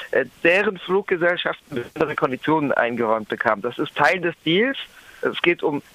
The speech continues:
Waffenkäufe durch, äh, Katar, durch, äh, die, äh, durch die Emirate, durch, äh, Kuwait. Äh, es ist Bestandteil des Deals.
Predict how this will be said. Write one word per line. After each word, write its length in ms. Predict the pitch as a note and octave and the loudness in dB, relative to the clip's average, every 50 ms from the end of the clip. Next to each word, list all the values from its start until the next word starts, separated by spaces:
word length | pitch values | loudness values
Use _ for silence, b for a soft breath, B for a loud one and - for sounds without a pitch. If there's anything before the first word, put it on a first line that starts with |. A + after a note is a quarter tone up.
| - - | -2 2
Waffenkäufe 720 | - D3+ F3 - F3 D#3+ - E3 D#3+ D#3+ D#3 - D3+ C#3+ | 2 2 2 0 -2 -2 0 2 0 0 0 -4 -6 -4
durch, 480 | B2 D3 D3 D#3+ E3 D#3+ - - - - | -2 0 0 0 0 0 -2 -4 -4 -2
äh, 300 | - B2+ B2+ A#2+ G#2 A2+ - | -2 0 0 0 0 -2 -2
Katar, 460 | - D3 C3 - C#3 B2+ C3 C3+ C#3+ | -2 -2 0 2 2 2 2 2 0
durch, 380 | C3 C3+ C3 C3+ C3+ - - - | -2 -2 -4 -2 -2 -4 -4 -4
äh, 100 | A#2+ B2 | -4 -4
die, 180 | G#2+ - A#2 | -4 -4 -2
äh, 360 | - - - - - - - - | 0 0 0 0 -2 -2 -6 -4
durch 180 | - D3+ D3+ - | -2 -4 -2 -2
die 100 | - - | -4 -2
Emirate, 420 | C#3 C3+ C3+ B2+ B2+ B2+ C3 - _ _ - | 0 0 0 2 2 0 0 -2 _ _ -8
durch, 260 | B2+ B2+ A#2 - - - | -6 -6 -4 -4 -4 -2
äh, 120 | - G#2+ G2+ | -2 -2 -2
Kuwait. 420 | - - A#2 A#2+ C3+ E3+ A3 - - B B B B B B B | 0 -2 0 2 2 2 0 -2 -6 B B B B B B B
Äh, 180 | - C3+ C3+ C#3+ | 0 2 2 0
es 120 | - - | -2 -4
ist 220 | C3 D3 - - - | -6 -6 -4 -2 0
Bestandteil 440 | D3+ D3+ - E3 F3 - F3+ D3 C#3+ | 0 2 4 2 2 2 0 -2 -2
des 100 | C3+ - - | -4 -6 -2
Deals. 240 | D3 E3+ A3 A#3 | 0 0 0 0